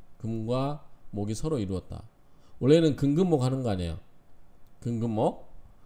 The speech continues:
근데 금은 뭐예요? 도끼잖아요. 도끼. 도끼가 목은 예컨대 간목이다. 경금이다. 그러면은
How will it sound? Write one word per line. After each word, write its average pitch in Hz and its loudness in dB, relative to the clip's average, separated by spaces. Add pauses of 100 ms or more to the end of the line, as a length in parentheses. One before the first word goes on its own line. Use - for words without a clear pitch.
(220)
근데 131 2
금은 156 4
뭐예요? 123 4
도끼잖아요. 95 2 (160)
도끼. 110 -4 (340)
도끼가 127 -2
목은 110 0
예컨대 110 0
간목이다. 98 -4
경금이다. 101 0 (1300)
그러면은 165 2